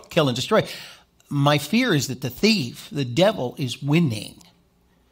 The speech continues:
He, he, he wants you to be miserable, to steal, kill, destroy, steal your joy, steal your peace. But Jesus said, "But my purpose is to give them a rich and satisfying life." And I want that for you and me.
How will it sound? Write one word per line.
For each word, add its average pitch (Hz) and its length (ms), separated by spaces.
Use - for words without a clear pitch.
He, 170 360
he, 214 320
he 214 260
wants 175 360
you 156 60
to 131 60
be 127 140
miserable, 117 400
to - 420
steal, 180 500
kill, 175 260
destroy, 147 420
steal 180 320
your 135 140
joy, 175 320
steal 160 280
your 127 140
peace. 214 360
But 170 100
Jesus 185 340
said, 180 140
"But 156 120
my 170 260
purpose 143 580
is 151 200
to 147 100
give 139 260
them 139 160
a 131 60
rich 135 280
and 127 100
satisfying 117 680
life." 147 760
And 160 140
I 294 80
want 247 460
that 113 260
for 147 120
you 123 220
and 110 100
me. 104 300